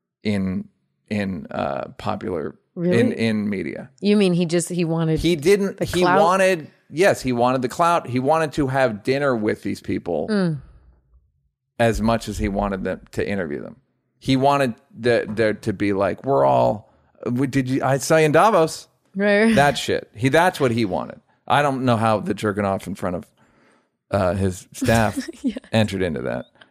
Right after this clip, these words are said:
Speaker 1: Uh, but he definitely wanted, um, he did what I do, which is get in the shower. But he, then he would call people up to his,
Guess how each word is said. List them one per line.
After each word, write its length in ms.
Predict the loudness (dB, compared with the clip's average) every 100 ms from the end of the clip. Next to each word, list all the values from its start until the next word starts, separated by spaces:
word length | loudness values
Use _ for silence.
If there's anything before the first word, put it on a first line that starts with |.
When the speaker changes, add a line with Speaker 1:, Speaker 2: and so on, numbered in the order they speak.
| _ 0
Speaker 1:
Uh, 300 | 4 6 4
but 220 | 4 2
he 160 | 2 -2
definitely 800 | 2 4 4 2 -2 0 0 0
wanted, 600 | 0 0 0 -2 -4 -10 -20 _ _ _ _ _
um, 560 | 0 0 0 -4 -8 -10 _ _
he 180 | -2 0
did 160 | 2 2
what 160 | 4
I 140 | 4 2
do, 200 | 2 -2
which 220 | -4 -4
is 160 | -6 -4
get 160 | -2
in 60 | -2
the 60 | -4
shower. 560 | -2 -2 -2 -4 -8 _ _ _ _
But 140 | -2 0
he, 100 | 2
then 200 | 2 0
he 60 | 0
would 140 | -4
call 300 | -2 0 0
people 340 | -2 -6 -4 -2
up 280 | -2 -6 -8
to 160 | -4
his, 220 | -4 -6